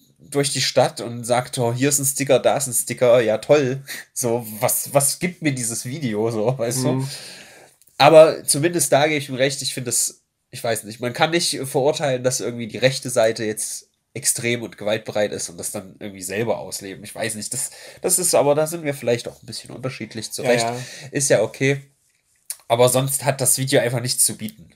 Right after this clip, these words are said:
Speaker 1: So,
Speaker 2: Mhm.
Speaker 1: er ist jetzt auch nicht, ich würde jetzt nicht sagen, dass er rechtsradikal ist.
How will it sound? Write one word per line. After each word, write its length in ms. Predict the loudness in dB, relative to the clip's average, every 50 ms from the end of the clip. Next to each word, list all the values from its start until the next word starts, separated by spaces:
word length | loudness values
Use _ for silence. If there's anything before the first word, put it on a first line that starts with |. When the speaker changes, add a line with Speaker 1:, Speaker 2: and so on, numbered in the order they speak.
| _
Speaker 1:
So, 140 | -16 -12 -10
Speaker 2:
Mhm. 60 | -6
Speaker 1:
er 120 | 0 2 2
ist 140 | 4 4
jetzt 140 | 2 0 0
auch 160 | -2 -4 -4
nicht, 200 | -4 -4 -4 -4
ich 140 | -6 -6 -4
würde 180 | -4 -4 -2 -4
jetzt 180 | -4 -6 -6
nicht 160 | -6 -6 -4 -2
sagen, 300 | 0 0 0 0 0 0
dass 140 | 0 0 2
er 240 | 4 4 2 2 -2 -8 -20 -20 -20 _ _ _ _ _ _ _ _ _ _ _ _ _ _ _
rechtsradikal 1200 | -8 -4 -2 -2 -2 -2 -2 -2 -2 -2 0 0 0 0 0 -2 -6 -6 -4 -2 -2 0 0 0 -2
ist. 540 | -2 -4 -8 -8 -6 -6 -6 -6 -6 -10 -14